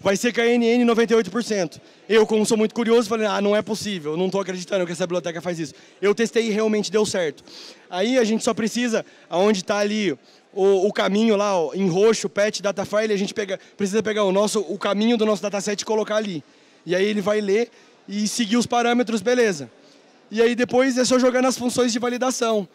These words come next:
E aí as funções de validação a gente tem uma infinidade. Acurácia,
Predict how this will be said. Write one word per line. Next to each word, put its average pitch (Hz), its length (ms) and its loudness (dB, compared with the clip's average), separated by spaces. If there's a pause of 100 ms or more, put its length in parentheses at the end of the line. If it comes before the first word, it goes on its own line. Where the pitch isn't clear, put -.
(240)
E 170 60 -4
aí 190 120 2
as 220 120 0
funções 214 260 0
de 196 60 -8
validação 208 400 -2
a 226 40 2
gente 220 180 -2
tem 220 100 -4
uma 220 140 0
infinidade. 208 600 -4 (320)
Acurácia, 208 760 0